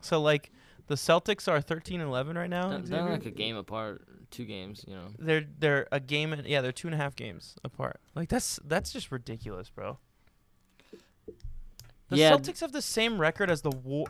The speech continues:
Speaker 1: the Warriors have a better record than the Celtics, and the Warriors are in eighth place.
Speaker 2: Yeah, it's, that's what I'm saying. The, the East, it's, there's less disparity between the good teams and the bad teams. Everybody's kinda, like, uh, the same,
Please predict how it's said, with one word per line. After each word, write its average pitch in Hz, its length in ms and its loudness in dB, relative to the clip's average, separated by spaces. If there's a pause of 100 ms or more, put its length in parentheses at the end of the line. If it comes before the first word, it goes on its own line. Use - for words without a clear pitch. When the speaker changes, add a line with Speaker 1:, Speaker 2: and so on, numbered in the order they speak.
Speaker 1:
the 185 120 6
Warriors 359 360 12
have 277 120 8
a 214 60 6
better 185 340 6
record 170 280 4
than 151 120 -8
the 147 60 -6
Celtics, 139 640 -2
and 139 160 -2
the 135 120 -2 (140)
Warriors 160 260 0
are 143 40 -2
in 127 120 -6
eighth 135 280 -4
place. - 360 -12 (120)
Speaker 2:
Yeah, 117 300 0 (200)
it's, - 200 -20
that's 117 160 -6
what 160 60 -2
I'm 151 40 -2
saying. 156 240 -2
The, 101 340 -6
the 135 120 -2
East, 156 500 -4
it's, - 480 -4 (180)
there's 127 220 -6
less 151 320 0
disparity 131 640 -2
between 113 280 -10
the 113 80 -8
good 113 160 -4
teams 110 200 -10
and 104 80 -10
the 87 40 -12
bad 98 220 -6
teams. 101 180 -12
Everybody's 117 360 -6
kinda, 107 280 -8
like, 90 420 -12
uh, 92 40 -14 (160)
the 107 80 -12
same, 110 500 -8